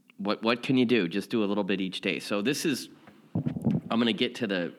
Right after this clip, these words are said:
review lessons here in a second. Excuse the rustling. Um, so this is from chapter fifteen,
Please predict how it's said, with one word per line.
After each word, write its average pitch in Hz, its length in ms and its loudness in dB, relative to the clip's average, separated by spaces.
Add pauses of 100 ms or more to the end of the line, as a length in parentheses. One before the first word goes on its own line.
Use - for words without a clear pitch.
review 98 600 2
lessons 90 400 -2
here 90 320 -2
in 87 120 -4
a 82 40 -4
second. 85 440 -4 (600)
Excuse - 380 -12
the 87 160 -10 (140)
rustling. 85 520 -8 (500)
Um, 107 360 2
so - 180 2
this 165 260 4
is 226 160 4
from 135 220 4
chapter 113 400 4
fifteen, 98 800 0